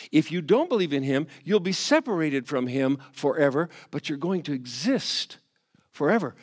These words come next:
because he created that eternal aspect into our lives. So, if there is any solution to this sin that's messed us up,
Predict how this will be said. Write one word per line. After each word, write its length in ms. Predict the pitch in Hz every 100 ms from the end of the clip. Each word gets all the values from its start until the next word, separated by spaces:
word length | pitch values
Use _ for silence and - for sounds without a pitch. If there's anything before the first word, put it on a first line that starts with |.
| -
because 280 | - 165 147
he 60 | 143
created 800 | - 139 127 190 190 135 123
that 260 | 120 143 -
eternal 720 | 123 - - 226 175 117 127 _ _ -
aspect 760 | 214 226 - - 180 196 - - _ _ _ _ -
into 240 | 185 147
our 160 | 135 131
lives. 540 | 185 147 101 - - _ - - -
So, 400 | - 247 117 - _ _ _ _ _ _ _ - _ - - -
if 260 | 226 247
there 180 | 202 180
is 160 | 165 -
any 220 | 180 285
solution 800 | 269 262 254 254 202 139 110 143 - _ _ _
to 140 | - 160
this 180 | 220 -
sin 420 | - 277 254 147
that's 280 | 143 135 147
messed 380 | 151 214 - 190
us 200 | 190 -
up, 300 | 180 107